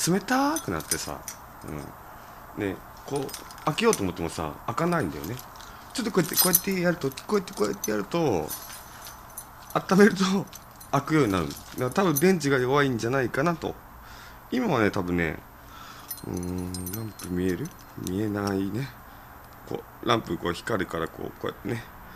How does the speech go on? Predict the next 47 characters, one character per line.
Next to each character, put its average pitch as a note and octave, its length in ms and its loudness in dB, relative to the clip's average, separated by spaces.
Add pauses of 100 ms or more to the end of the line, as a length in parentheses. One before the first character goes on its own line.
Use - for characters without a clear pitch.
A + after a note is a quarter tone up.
(360)
多 G#2 80 0
分 G#2 80 4
い G2+ 60 4
い E2+ 40 0
と F2+ 100 -2
思 E2+ 120 2
う D#2+ 40 2
ん - 20 2
だ D2 80 0
け C#2+ 40 -4
ど C#2+ 60 -4
ね。 C#2 240 -8 (140)
こ C3+ 100 6
れ G#2+ 60 12
が G2+ 60 8
光 G#2+ 300 8
ら F2 100 4
な D2+ 60 0
く - 200 -2
な F2+ 100 4
っ E2 100 -2
ち E2+ 100 -2
ゃ D#2+ 40 0
う D#2 40 -2
ん C#2+ 60 -4
だ C#2+ 60 -4
よ。 C#2+ 120 -4 (1160)
と D#3 60 4
い - 0 -
う - 20 6
こ C3+ 80 4
と G#2+ 100 6
で、 A2 220 8 (580)
<clears throat> - 720 -12
さ - 240 4
あ、 - 260 -10
今 D3+ 140 8
日 G#2+ 80 8
の E2 80 4
お D#2 60 2
題。 D2+ 160 6
じ - 60 -10 (1300)
ゃ - 20 0
じ G2 80 6
ゃ G2+ 40 8
ん。 G2 160 4 (1900)
え E2+ 640 2